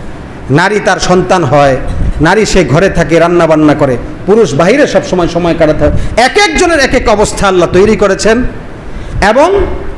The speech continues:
এখানে মূল কথা হলো আল্লাহ রব্বুল আলামিন নারীর ন্যায্য অধিকার, সমান না, ন্যায্য। ন্যায্য মানে কি? তার যতটুকু পাওনা ততটুকু দেওয়া। আপনি অনেক ক্ষেত্রে তাদের দেখবেন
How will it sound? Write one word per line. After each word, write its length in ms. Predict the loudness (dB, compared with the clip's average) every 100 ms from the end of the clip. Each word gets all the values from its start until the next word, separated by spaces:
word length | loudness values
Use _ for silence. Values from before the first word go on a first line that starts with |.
| -10 -4
এখানে 260 | 0 2 2
মূল 360 | 2 4 4
কথা 240 | 2 0 2
হলো 180 | 2 4
আল্লাহ 340 | 2 2 2
রব্বুল 260 | 0 2 2
আলামিন 520 | 4 2 2 2 0 -4 -6
নারীর 400 | -2 0 2 2
ন্যায্য 380 | 2 2 0 2
অধিকার, 420 | 2 2 0 0 0 -6 -12 -14 -14 -16 -14 -10 -4
সমান 440 | 0 2 2 2
না, 120 | 2
ন্যায্য। 400 | 2 2 0 2
ন্যায্য 380 | 2 2 0 2
মানে 180 | 2 2
কি? 200 | 2 -2 -2 -10 -14 -6
তার 220 | -4 -2
যতটুকু 440 | -2 0 2 2 0
পাওনা 280 | 0 0 0
ততটুকু 380 | 0 0 0
দেওয়া। 260 | 2 2 0 -4 -12 -10
আপনি 380 | -6 -2 2 2 0 0
অনেক 300 | 2 2 0
ক্ষেত্রে 340 | 0 0 0
তাদের 320 | 0 2 2
দেখবেন 380 | 2 0 0 0